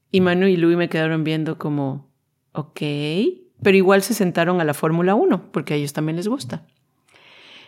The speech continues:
Entonces yo lo único que cogí fue <laughs> mi cuerpito, mi mente, mis pensamientos, y me fui a mi cuarto. Antes de, de, de continuar con esta historia, les quiero contar que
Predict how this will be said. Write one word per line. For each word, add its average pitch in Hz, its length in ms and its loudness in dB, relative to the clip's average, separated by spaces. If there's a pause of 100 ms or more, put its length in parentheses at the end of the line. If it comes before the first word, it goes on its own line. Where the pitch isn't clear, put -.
Entonces 262 340 -2
yo 233 140 4
lo 226 200 4
único 208 360 2
que 170 440 -4
cogí 175 640 -4 (840)
fue 196 640 0
<laughs> - 1600 -16
mi 170 100 2
cuerpito, 165 720 -2 (300)
mi 170 180 2
mente, 160 520 -2
mis 180 160 0
pensamientos, 156 880 -2 (520)
y 180 180 2
me 160 140 0
fui 165 320 -4
a 165 60 -4
mi 156 160 -2
cuarto. - 480 -8 (1120)
Antes 240 300 4
de, 226 260 4
de, 170 500 2
de 160 200 -4
continuar 170 520 -2
con 175 160 -2
esta 160 180 -4
historia, 160 360 -4
les 147 180 -4
quiero 165 240 -4
contar 147 420 -4
que 143 380 -4